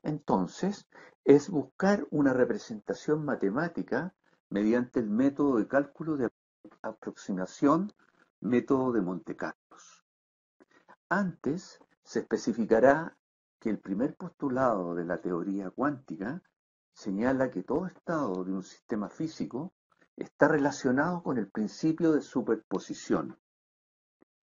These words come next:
Se repasará el concepto asociado a un qubit,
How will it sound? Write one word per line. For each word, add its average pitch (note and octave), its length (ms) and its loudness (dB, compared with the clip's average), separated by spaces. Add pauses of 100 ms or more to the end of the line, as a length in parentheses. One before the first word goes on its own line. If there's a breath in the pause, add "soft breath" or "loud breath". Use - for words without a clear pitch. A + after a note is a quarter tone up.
(240 soft breath)
Se - 180 0
repasará A#2 880 0
el C3+ 160 -4
concepto B2 560 -6
asociado C#3+ 540 -2
a - 20 0
un G#2+ 120 -2
qubit, F#2+ 520 -4